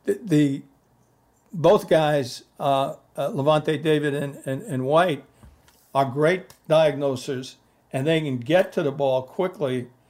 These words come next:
And, and so when you get the linebackers to the outside zone quickly, when the back makes a decision, they're out there to make the plays, and they're, they're great tacklers as well.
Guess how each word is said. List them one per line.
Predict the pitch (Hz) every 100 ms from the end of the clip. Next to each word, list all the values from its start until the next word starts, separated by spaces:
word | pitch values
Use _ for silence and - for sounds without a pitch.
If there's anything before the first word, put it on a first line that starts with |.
| _ _ _ -
And, | 139 143 -
and | 139 131 - _
so | - - 143
when | 139 147 143
you | 139
get | 135 202
the | -
linebackers | 147 156 151 151 147 143 143 120 - _ _
to | - 151
the | 139 135
outside | 220 - 180 151 135
zone | 151 135 131
quickly, | 127 175 - 147 123 120 _ _ -
when | 147
the | 139
back | 127 170 175 175
makes | 151 147 156
a |
decision, | 131 127 - 220 156 131 120 - _ _ _ _ _ _ _ _ - _
they're | 147 151 196
out | 156 196 -
there | 160 143
to | 135
make | 143 139 -
the |
plays, | 127 165 190 135 - -
and | 139
they're, | 139 139 143
they're | 147 127
great | 135 160 160
tacklers | 156 160 156 147 123 123
as | 135 127
well. | 165 175 131